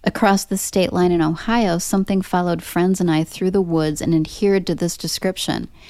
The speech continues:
We weren't overreacting, paranoid, or under any influence. I know something was there. As we were walking, we could hear many stirring leaves and branches. We would turn around, not a thing to be seen.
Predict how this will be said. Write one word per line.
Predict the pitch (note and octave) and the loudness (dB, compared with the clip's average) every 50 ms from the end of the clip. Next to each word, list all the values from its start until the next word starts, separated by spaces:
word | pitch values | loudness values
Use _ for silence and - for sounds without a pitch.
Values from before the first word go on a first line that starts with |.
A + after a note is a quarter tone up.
| - - - - | -20 -20 0 4
We | G#3 G#3 | 6 6
weren't | F#3 E3 F#3 G#3 A3 - - | 6 6 4 4 4 2 2
overreacting, | G3 G3 F#3+ G3+ G3+ G3 G3+ G3 F#3+ F3 E3 E3+ - - F3 E3+ E3+ - | 0 0 0 0 0 0 0 0 0 0 0 -2 -2 -2 -2 -2 -2 -2
paranoid, | - - E3+ D#3+ E3 E3 D#3+ E3 E3 D#3+ D#3+ D#3+ D#3+ - | -4 -2 0 2 2 2 2 2 0 0 0 -2 -4 -4
or | - E3 - | -6 -6 -2
under | - E3 E3 E3 D#3+ - - - | 0 0 0 0 -2 -6 -2 2
any | F3 F3 F#3 G3 G3 | 2 4 4 4 4
influence. | E3+ D3+ D#3+ - - D#3+ D#3 D3+ D3+ D#3 E3 - - - - - - _ _ _ _ | 2 2 0 -2 -2 -2 0 0 0 -2 -4 -6 -8 -10 -12 -16 -20 _ _ _ _
I | - E3+ F3 | 2 2 4
know | F3+ F3 F3+ F3+ F3+ E3+ E3+ F3 | 4 4 4 4 4 4 2 2
something | F3+ - - D#3+ D#3+ - D#3+ E3 D#3+ | 0 -2 -2 -2 0 0 0 0 0
was | D#3+ E3 F3+ - | -2 -4 -4 -4
there. | D#3+ D3+ D3 - - - G3 - - - - - - - - - | -4 -4 -4 -4 -6 -6 -8 -10 -12 -20 -20 -20 -20 -20 -2 2
As | F3+ F#3 F#3+ F#3 | 4 4 4 4
we | G3+ A#3 | 4 4
were | A#3+ A#3+ A#3+ A3 | 4 4 4 4
walking, | G3 F#3 E3+ E3+ F3 - E3 D3+ D#3 D#3 | 4 4 2 2 0 -2 -2 -2 0 0
we | E3 E3+ | -2 -2
could | - E3+ | -4 -6
hear | F3 - - F3+ F3+ | -4 -4 -2 0 2
many | F3 F3 F3+ F#3 F#3 | 2 2 2 2 0
stirring | F#3 - - - F3+ F3 E3+ E3+ E3 E3 | -2 -4 -4 -4 -2 -2 0 0 0 0
leaves | D#3+ D#3+ D#3+ D#3 - | 0 0 0 -2 -2
and | D#3+ D3+ D3+ | -2 -2 -2
branches. | - D#3 D3+ D#3 D#3 D#3+ - - - - B1 - - - - - - - - - - - _ | -2 -2 -2 0 0 -2 -2 -4 -6 -6 -6 -6 -8 -10 -14 -16 -20 -20 -20 -20 -20 -2 _
We | G3 G3+ | 4 4
would | F3+ F3+ - - | 4 4 0 -2
turn | - - G#3 G3 G3 | -2 0 0 0 2
around, | G3+ G3 F#3+ E3+ E3 D#3+ D#3+ D#3+ D#3+ D#3 - _ _ - | 0 0 0 2 2 2 2 2 2 0 -4 _ _ -4
not | E3 E3 E3+ E3 D#3+ | 0 0 2 0 0
a | D#3+ | -2
thing | - - E3 E3 E3 | -2 0 0 2 2
to | E3 D#3 | 2 0
be | E3 E3 | 0 -2
seen. | E3 - - - C#3+ D3 C#3+ D3+ D#3 D#3 - | -2 -2 -2 -2 0 0 0 0 -2 -4 -6